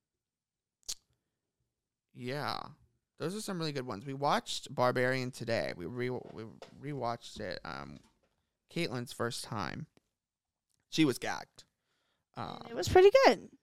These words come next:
Speaker 1: It's so good. It's so scary, and it was such a good theater experience. I
Speaker 2: Especially your
Speaker 1: remember
Speaker 2: first watch.
Speaker 1: Yeah.
Speaker 2: You're gooped and gagged.
Speaker 1: There's
Speaker 2: Especially if
Speaker 1: so
Speaker 2: you hadn't
Speaker 1: many
Speaker 2: seen too many trailers. Like Caitlin,
Speaker 1: Mm-hmm.
Speaker 2: she went into it blind.
Speaker 1: I mean, not blind. She said
Speaker 2: Uh,
Speaker 1: she had,
Speaker 2: well,
Speaker 1: like,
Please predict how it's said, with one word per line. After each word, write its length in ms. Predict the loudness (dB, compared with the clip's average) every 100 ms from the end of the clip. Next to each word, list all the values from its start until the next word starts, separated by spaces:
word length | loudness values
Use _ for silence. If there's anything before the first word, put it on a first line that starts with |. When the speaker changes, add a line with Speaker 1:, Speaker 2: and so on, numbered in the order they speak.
| -4
Speaker 1:
It's 180 | -4 -2
so 400 | 0 4 4 4
good. 360 | 0 0 -2 -4
It's 160 | -4
so 200 | 0 0
scary, 580 | 0 -2 0 0 0 -2
and 380 | -2 0 0 -2
it 60 | -4
was 160 | -4
such 180 | -4 -6
a 40 | -6
good 200 | -6 -6
theater 260 | -4 -2
experience. 500 | -4 -6 -6 -6 0
I 20 | 4
Speaker 2:
Especially 360 | 8 8 10
your 100 | 8
Speaker 1:
remember 80 | 10
Speaker 2:
first 240 | 8 8 10
watch. 520 | 12 12 8 -2 -6 -8
Speaker 1:
Yeah. 280 | -2 6 8 8 8
Speaker 2:
You're 100 | 6
gooped 120 | 2
and 100 | 4
gagged. 280 | 4 4 0
Speaker 1:
There's 100 | 6
Speaker 2:
Especially 300 | 8 8 8
if 60 |
Speaker 1:
so 60 | 10
Speaker 2:
you 80 | 10
hadn't 140 | 8 6
Speaker 1:
many 60 |
Speaker 2:
seen 200 | 4 4
too 100 | 4
many 180 | 6 6
trailers. 720 | 6 8 10 10 8 6 2 -8 -10 -4
Like 340 | 4 6 6
Caitlin, 360 | 6 6 8 6
Speaker 1:
Mm-hmm. 340 | 4 0 0
Speaker 2:
she 120 | 4 6
went 140 | 6
into 160 | 8 6
it 100 | 8
blind. 560 | 8 8 6 -2 -14 -18 _ _ -6
Speaker 1:
I 140 | -4
mean, 140 | -2
not 180 | -2 -2
blind. 240 | -2 -2 -4
She 80 | -6
said 180 | -2 0
Speaker 2:
Uh, 60 |
Speaker 1:
she 100 | 2
had, 120 | 2
Speaker 2:
well, 120 | 8
Speaker 1:
like, 120 | 8